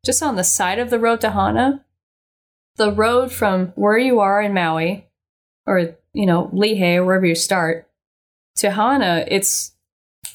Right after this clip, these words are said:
it's, it's over within an hour, and there was really nothing special about it.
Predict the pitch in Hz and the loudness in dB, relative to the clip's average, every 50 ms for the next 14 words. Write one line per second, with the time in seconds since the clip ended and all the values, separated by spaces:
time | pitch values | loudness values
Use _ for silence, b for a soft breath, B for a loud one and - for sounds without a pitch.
0 | _ _ - 196 190 - - - 202 196 - 233 214 247 240 202 180 165 156 175 | _ _ -6 -4 -4 -4 -2 -2 -2 -2 0 0 0 0 0 -2 -2 -2 -2 -2
1 | 175 - 190 185 175 170 - - 185 196 190 170 139 - - - - - 180 180 | -2 -2 -2 0 0 0 0 0 0 0 0 -2 -2 -4 -6 -8 -6 -4 -2 0
2 | 185 180 180 175 - - 196 196 196 185 180 185 185 180 - 185 175 - - - | 0 0 0 -2 0 0 2 2 2 2 2 0 -2 0 -2 -2 -2 -2 -2 -4
3 | 185 185 - - 165 165 156 160 170 190 202 170 - - - - _ | -4 -4 -4 -4 -4 -4 -2 -2 0 0 0 -2 -4 -6 -10 -12 _